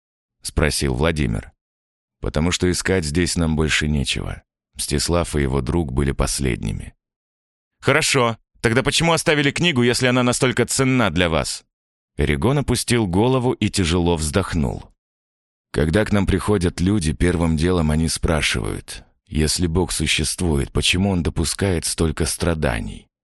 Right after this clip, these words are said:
Вы, полицейские, знаете, что каждый человек высокого мнения о себе. Но если присмотреться, то у каждого найдутся свои скелеты в шкафу. Отсюда и страдания тех, кому есть за что их получать.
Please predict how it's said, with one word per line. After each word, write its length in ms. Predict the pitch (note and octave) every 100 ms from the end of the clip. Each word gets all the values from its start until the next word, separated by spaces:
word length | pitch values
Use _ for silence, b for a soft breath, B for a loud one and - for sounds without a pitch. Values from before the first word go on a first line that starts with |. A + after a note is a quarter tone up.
| _ -
Вы, 220 | D#2+ F#2
полицейские, 800 | F#2 F#2 - G#2+ G2+ - D#2+ E2
знаете, 520 | E2+ G2+ D2 A1+ -
что 200 | - D2
каждый 380 | - F2+ C2 D#2+
человек 460 | - D2+ D2 G2+
высокого 540 | D#2 D#2+ - E2+ D#2+ E2
мнения 460 | F2 E2+ C#2 A1+
о 40 | G#1
себе. 460 | - G1+ G1+ G1+ - _ _ _ _ _ _ -
Но 120 | C2+
если 320 | D2+ D#2 D#2
присмотреться, 920 | - E2 E2+ D#2 G2+ A2 - - G1+ - _ _ _ _
то 140 | -
у 80 | D2
каждого 480 | - G#2+ D2 B1+ C2
найдутся 500 | C2 C2+ C2 - -
свои 240 | - C2+
скелеты 480 | C2 - D#2+ C2+ -
в 60 | -
шкафу. 560 | - B1 - G1+ - _ _
Отсюда 480 | G1+ - - G2 G#2
и 60 |
страдания 720 | G2+ - G#2 F#2 E2 C#2 B1+ A#1+
тех, 300 | - F#2+ -
кому 220 | D2+ C#2+
есть 300 | C#2 D#2+ C#2+
за 100 | C#2+
что 220 | - D2+
их 180 | D2 -
получать. 640 | D2 D2+ - A1 G1+ -